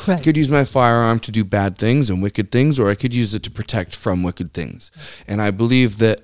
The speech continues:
Speaker 2: the more powerful the thing is, the more the pendulum can swing either way.
Speaker 1: Sure.
Speaker 2: And that's why, for me personally, my soul is trying to learn all of the powers that I can, but use them justly for the greater good of humanity, so that I can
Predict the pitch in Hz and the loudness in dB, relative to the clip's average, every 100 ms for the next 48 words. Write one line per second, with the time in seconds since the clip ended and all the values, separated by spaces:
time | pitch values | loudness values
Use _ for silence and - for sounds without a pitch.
0 | _ 104 104 104 - 107 104 107 113 107 | _ -6 -2 0 -2 0 0 0 -2 -2
1 | - 107 131 208 208 123 110 113 113 127 | -2 -2 0 -2 -2 0 2 2 2 -2
2 | 127 131 131 - 127 - 123 120 85 101 | -2 -2 -4 -4 -6 -4 -4 -4 -4 -2
3 | 120 104 92 127 151 170 139 - 113 110 | 0 0 0 2 4 4 2 -2 2 2
4 | 113 - 113 107 107 107 117 - - 202 | 2 0 2 2 2 0 0 2 2 4
5 | - 107 104 104 123 - 110 107 - - | 2 -2 -2 -2 -2 -2 -2 -2 -4 -6
6 | 104 104 104 - 113 101 - - - 98 | -4 -4 -6 -2 -2 -2 -6 -18 -14 0
7 | 117 135 131 - - 123 156 156 135 117 | 4 4 0 -6 2 6 6 4 0 -2
8 | 110 110 101 110 90 - 170 156 60 - | 0 2 2 0 0 0 0 0 -2 -8
9 | - - - - - _ 95 120 101 104 | -12 -16 -20 -20 -20 _ -4 -2 -2 0
10 | 120 139 110 110 98 104 120 117 - 90 | 2 2 2 0 2 2 2 0 -2 -4
11 | 90 107 92 92 92 87 90 104 90 - | -2 -2 0 2 2 0 2 2 2 0
12 | 101 104 101 104 151 185 - - _ _ | 2 2 0 0 0 0 -4 -20 _ _
13 | _ _ - - 117 107 95 92 92 - | _ _ -8 0 2 2 2 0 -2 -6
14 | 87 85 87 | -4 -4 -6